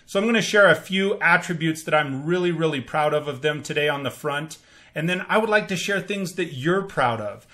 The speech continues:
and things that you're grateful for in the comments. I'm gonna just go in order of age here. So first, Colin, who is my almost senior in high school. He's seventeen years old, awesome, awesome kid. His character,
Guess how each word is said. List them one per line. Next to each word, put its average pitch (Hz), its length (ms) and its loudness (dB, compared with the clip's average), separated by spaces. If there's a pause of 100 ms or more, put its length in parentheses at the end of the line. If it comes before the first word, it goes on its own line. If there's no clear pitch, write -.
(140)
and 135 160 -8
things 175 220 -2
that 156 120 -2
you're 147 240 -2
grateful 127 440 -4
for 117 380 -4
in 117 160 -6
the 110 60 -8
comments. 107 680 -12 (580)
I'm 151 60 -4
gonna 180 200 4
just 165 220 2
go 175 200 4
in 156 80 -2
order 180 340 4
of 135 180 2
age 190 420 0
here. 127 280 0
So 131 220 -2
first, 233 500 6
Colin, 208 680 6 (360)
who 165 200 0
is 156 320 0
my 143 360 4
almost 220 640 2
senior 196 440 -2
in 202 60 -2
high 147 220 0
school. 123 600 -6 (360)
He's 135 360 -8
seventeen 180 520 0
years 170 260 0
old, 151 320 4 (160)
awesome, 165 460 0
awesome 139 480 -4
kid. 120 340 -4
His 123 260 -8
character, 160 840 2